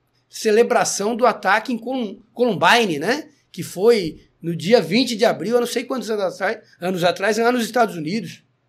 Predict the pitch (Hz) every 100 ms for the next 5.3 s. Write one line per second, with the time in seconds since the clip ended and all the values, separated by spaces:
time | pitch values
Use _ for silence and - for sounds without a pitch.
0 | _ _ _ - 226 311 359 - 480 -
1 | 571 330 269 269 240 262 262 233 196 175
2 | 131 - _ _ 269 302 269 208 220 220
3 | 170 185 226 220 208 170 202 190 147 _
4 | _ 170 175 160 190 - 175 156 127 185
5 | 262 330 160